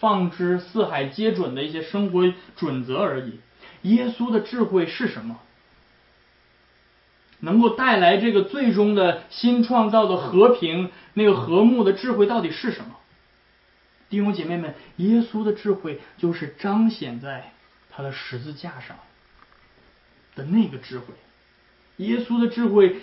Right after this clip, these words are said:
就是，不是那个通天塔的智慧，不是那个巴比，巴-，呃，巴别塔的智慧。巴别塔的智慧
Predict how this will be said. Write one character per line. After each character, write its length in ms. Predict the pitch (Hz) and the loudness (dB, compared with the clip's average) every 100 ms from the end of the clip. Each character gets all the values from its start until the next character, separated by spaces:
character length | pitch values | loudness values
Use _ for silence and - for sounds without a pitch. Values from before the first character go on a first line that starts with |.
| - - | -10 4
就 180 | 233 | 6
是， 300 | 180 180 165 - _ _ _ _ _ _ _ | 6 4 2 -4 _ _ _ _ _ _ _
不 200 | 175 262 | 0 2
是 460 | 294 262 233 208 - - | 2 2 4 4 2 -2
那 120 | 226 | 0
个 80 | 208 | 0
通 320 | - 233 240 | 4 6 8
天 240 | 233 233 226 | 8 6 6
塔 220 | 175 120 | 2 -6
的 80 | 139 | -4
智 160 | 175 | -2
慧， 120 | 160 | -2
不 160 | 151 202 | -2 0
是 100 | 240 | 0
那 180 | 247 220 | 2 4
个 260 | 190 185 - - _ 180 - | 2 0 -6 -20 _ -14 -4
巴 180 | 226 247 | 2 4
比， 220 | 208 170 | 4 2
巴-， 300 | 170 - 220 | -2 2 2
呃， 140 | 220 170 | 4 2
巴 180 | 220 220 | 2 4
别 200 | 202 220 | 4 2
塔 160 | 139 | -2
的 100 | 131 | -10
智 100 | - | -8
慧。 80 | 143 | -6
巴 240 | - 233 | -2 0
别 180 | 254 262 | 0 0
塔 200 | - 170 | -2 -4
的 80 | 160 | -4
智 180 | 165 226 | 0 2
慧 320 | 190 175 | 4 2